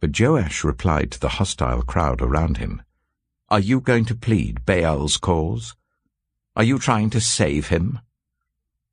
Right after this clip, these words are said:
Whoever fights for him shall be put to death by morning." If Baal really is a god, he can defend himself when someone breaks down his altar.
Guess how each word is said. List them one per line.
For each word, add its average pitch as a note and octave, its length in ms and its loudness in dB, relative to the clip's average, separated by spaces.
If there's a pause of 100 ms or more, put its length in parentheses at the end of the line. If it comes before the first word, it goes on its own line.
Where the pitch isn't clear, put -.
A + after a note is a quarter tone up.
(160)
Whoever A#2+ 300 4
fights C3 360 0
for G#2 100 2
him F2 240 2
shall F2+ 140 0
be F2 100 2
put - 220 -2
to A2+ 100 0
death E2 340 -2
by E2+ 160 0
morning." C2+ 540 0 (500)
If A#2+ 160 0
Baal A#2+ 480 2
really F#2 480 2
is F#2+ 260 2
a C#2 120 2
god, C2+ 460 -2 (440)
he B2+ 140 4
can B2+ 180 2
defend C3+ 440 0
himself D3+ 640 2
when C#2 160 0
someone C2+ 360 0
breaks C#2+ 300 0
down B1+ 260 -2
his D2 160 0
altar. A1+ 420 -2